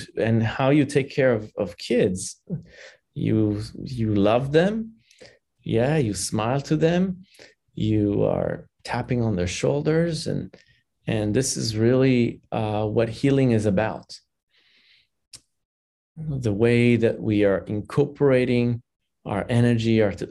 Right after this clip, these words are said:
totality is what healing us, healing us, making us feel whole.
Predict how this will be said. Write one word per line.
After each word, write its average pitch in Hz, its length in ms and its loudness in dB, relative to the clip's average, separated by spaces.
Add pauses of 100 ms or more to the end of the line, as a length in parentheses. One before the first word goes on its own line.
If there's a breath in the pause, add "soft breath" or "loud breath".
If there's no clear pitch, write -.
totality 117 760 -2
is 95 240 -6
what 110 240 -2
healing 120 420 2
us, 87 220 -6
healing 127 400 0
us, 120 220 -2
making 120 500 -4
us - 380 -6
feel 107 340 -2
whole. 90 640 -4